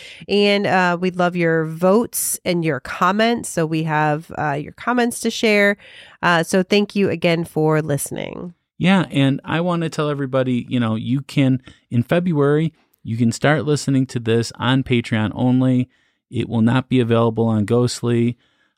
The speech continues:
Speaker 2: Uh, it will be Ghostly X, its own thing. And, uh, we're really excited about that. Patreon, uh, is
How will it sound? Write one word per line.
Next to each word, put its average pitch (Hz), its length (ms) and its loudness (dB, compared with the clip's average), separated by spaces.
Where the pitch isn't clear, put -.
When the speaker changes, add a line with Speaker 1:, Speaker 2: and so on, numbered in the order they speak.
Speaker 2:
Uh, 98 320 -2
it 104 140 -2
will 107 140 -4
be 101 160 0
Ghostly 113 420 0
X, 110 240 -2
its - 240 -8
own 143 320 2
thing. 104 420 0
And, 101 540 2
uh, 104 260 -2
we're 135 120 0
really 180 260 2
excited 147 320 0
about 131 280 -2
that. 131 280 -2
Patreon, 135 680 -2
uh, 113 240 -2
is 113 340 -2